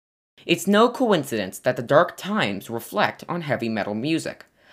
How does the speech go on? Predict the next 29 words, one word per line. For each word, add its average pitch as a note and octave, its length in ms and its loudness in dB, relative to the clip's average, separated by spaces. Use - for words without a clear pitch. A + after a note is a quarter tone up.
Black D#3 460 2
Sabbath, A2+ 680 -2
the B2 160 -4
first D3+ 400 -2
heavy C3 260 -2
metal A2+ 260 0
band, C#3 460 -2
took C4+ 220 0
their E3+ 260 4
misery A#2+ 520 0
and C#3 220 0
turned F3+ 300 2
it - 180 -2
into B2 240 -4
music. D#3 460 -2
Their C3+ 220 4
first - 440 0
song, C#3 540 0
called C3+ 300 2
Black A#2+ 300 4
Sabbath, D3+ 580 2
turned E3 340 0
more F3 300 2
heads D3 520 2
than B2 140 -2
they C3 160 0
thought G3+ 300 0
they A2+ 100 2
would. F2+ 280 -6